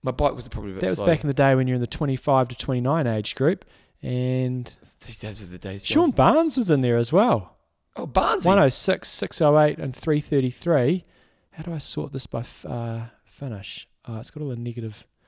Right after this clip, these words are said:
Speaker 2: I'm not sure. Some of the old results, like, they've all got negative one. But anyway.
Speaker 1: Is that my age group? Where did I get my age group?
Speaker 2: Yeah, uh, you got
Speaker 1: Did I win my age group that year?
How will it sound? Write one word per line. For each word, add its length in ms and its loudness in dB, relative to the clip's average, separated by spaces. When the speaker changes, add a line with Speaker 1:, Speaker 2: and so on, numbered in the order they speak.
Speaker 2:
I'm 60 -6
not 100 -4
sure. 140 2
Some 160 6
of 80 6
the 80 12
old 180 10
results, 840 2
like, 180 -12
they've 180 -6
all 120 -6
got 200 -10
negative 220 -8
one. 140 -8
But 180 -10
anyway. 340 0
Speaker 1:
Is 100 -8
that 120 0
my 160 0
age 180 -4
group? 160 -4
Where 140 -4
did 60 0
I 60 0
get 120 -8
my 140 -4
age 160 -8
group? 200 -10
Speaker 2:
Yeah, 280 -6
uh, 480 -2
you 240 -2
got 520 0
Speaker 1:
Did 220 -2
I 40 -6
win 180 -2
my 120 -8
age 140 -10
group 120 -12
that 100 -16
year? 180 -18